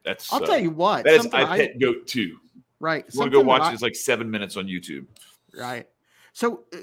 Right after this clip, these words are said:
Speaker 2: so, uh, speaking of programming, something I realized, uh, because I, I've wa-, I've never been a big fan of Big Bang Theory,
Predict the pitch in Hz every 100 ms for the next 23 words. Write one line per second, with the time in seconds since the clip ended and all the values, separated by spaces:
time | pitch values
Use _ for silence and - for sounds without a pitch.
0 | 160 - 233 214 - - 165 165 - -
1 | 294 339 277 151 - 196 220 151 123 98
2 | 95 - 262 330 262 135 180 226 147 131
3 | 120 113 110 95 - 151 135 170 185 160
4 | - 180 196 202 262 202 - - 135 -
5 | 208 202 185 180 180 170 135 135 - 147
6 | 143 147 139 131 123 107 143 123 131 139
7 | 131 160 156 160